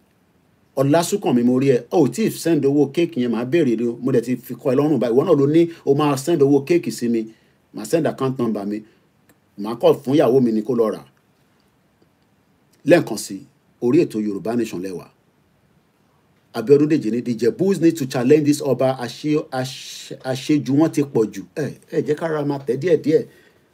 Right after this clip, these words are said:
Olóyè dẹ̀ ti ní ká má bu ọba kankan mọ́. Àmọ́ ìkìlọ̀ ni mò ń mú wá fún yín. Ẹ rí pé tẹ́lẹ̀ yìí, ó,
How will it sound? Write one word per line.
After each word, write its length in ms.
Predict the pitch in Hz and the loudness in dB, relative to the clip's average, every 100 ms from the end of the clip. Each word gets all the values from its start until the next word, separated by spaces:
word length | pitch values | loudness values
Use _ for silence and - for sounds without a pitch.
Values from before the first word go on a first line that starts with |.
| _ _ _ _ | _ _ _ _
Olóyè 240 | 135 170 147 | 2 4 4
dẹ̀ 140 | 139 | 2
ti 80 | 120 | -4
ní 80 | 120 | -8
ká 120 | 104 | -8
má 140 | 123 139 | -8 -10
bu 180 | 90 95 | -10 -12
ọba 180 | 95 | -12
kankan 260 | - - - | -14 -16 -14
mọ́. 120 | 95 101 - _ _ | -14 -14 -18 _ _
Àmọ́ 420 | 98 82 92 139 - _ - | -14 -10 -8 -8 -8 _ -14
ìkìlọ̀ 420 | 110 - 107 95 | -12 -6 -6 -4
ni 80 | 113 | -4
mò 100 | 107 | -2
ń 60 | 104 | -2
mú 120 | 127 | 0
wá 160 | 135 131 | 0 -2
fún 180 | 131 113 | -2 -2
yín. 220 | 123 143 143 _ _ - - - - _ - - _ _ _ _ _ _ _ _ _ - | -2 -4 -6 _ _ -20 -20 -20 -20 _ -20 -20 _ _ _ _ _ _ _ _ _ 4
Ẹ 80 | 233 | 4
rí 60 | 262 | 6
pé 140 | 294 | 2
tẹ́lẹ̀ 320 | 269 247 311 | 4 4 4
yìí, 340 | 208 220 170 - | 2 2 2 4
ó, 200 | 220 277 | 4 4